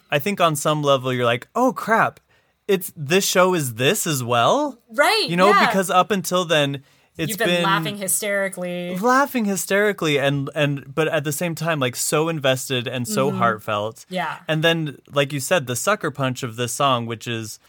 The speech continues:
Speaker 2: Can we talk
Speaker 1: com-
Speaker 2: about how he sets it up, though? Like, it's
Speaker 1: Yes,
Speaker 2: so
Speaker 1: yes, that,
Speaker 2: clever.
Speaker 1: we are absolutely on the same
Speaker 2: <laughs>
Speaker 1: page, same page.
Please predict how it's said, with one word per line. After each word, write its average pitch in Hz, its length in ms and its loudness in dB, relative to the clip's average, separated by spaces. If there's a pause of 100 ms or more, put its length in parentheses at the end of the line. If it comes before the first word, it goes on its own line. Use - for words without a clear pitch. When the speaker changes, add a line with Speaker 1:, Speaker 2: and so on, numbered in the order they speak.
(280)
Speaker 2:
Can 240 100 -6
we 247 80 -2
talk 247 160 2
Speaker 1:
com- 277 160 -4
Speaker 2:
about 247 100 0
how 208 440 2
he 202 240 -10
sets 196 340 -2
it 180 100 -6
up, 165 280 -8
though? 262 280 -2
Like, 208 200 0
it's 147 200 2
Speaker 1:
Yes, 170 220 6
Speaker 2:
so 214 140 0
Speaker 1:
yes, 135 240 4
that, 208 240 6
Speaker 2:
clever. 170 500 -2
Speaker 1:
we 175 160 2
are 156 180 6
absolutely 143 480 4
on - 160 6
the 415 100 4
same 127 200 4
Speaker 2:
<laughs> 127 80 0
Speaker 1:
page, 110 220 2 (240)
same 127 240 -2
page. 113 340 -4